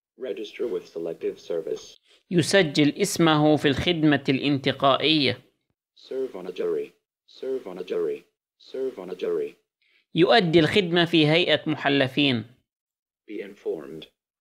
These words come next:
Speaker 1: Be informed. Be informed.
Speaker 2: يبقى على اطلاع بما يجري.
Speaker 1: An election.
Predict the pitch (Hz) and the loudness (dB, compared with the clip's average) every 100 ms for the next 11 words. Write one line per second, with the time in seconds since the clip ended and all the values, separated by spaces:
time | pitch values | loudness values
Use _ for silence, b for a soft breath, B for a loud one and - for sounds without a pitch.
0 | _ _ 104 98 98 - 85 71 78 78 | _ _ -12 -12 -10 -6 -6 -6 -12 -16
1 | _ _ _ _ _ 107 104 98 - 104 | _ _ _ _ _ -12 -12 -12 -8 -6
2 | 80 69 80 - _ _ - 185 196 - | -6 -10 -16 -20 _ _ -2 0 0 2
3 | 180 151 156 156 170 165 185 165 151 147 | 4 6 4 2 0 4 4 2 -2 -2
4 | 143 160 165 139 117 104 _ _ _ _ | 0 0 0 -4 -6 -8 _ _ _ _
5 | _ _ - 101 98 101 - - 67 | _ _ -20 -12 -10 -8 -10 -12 -14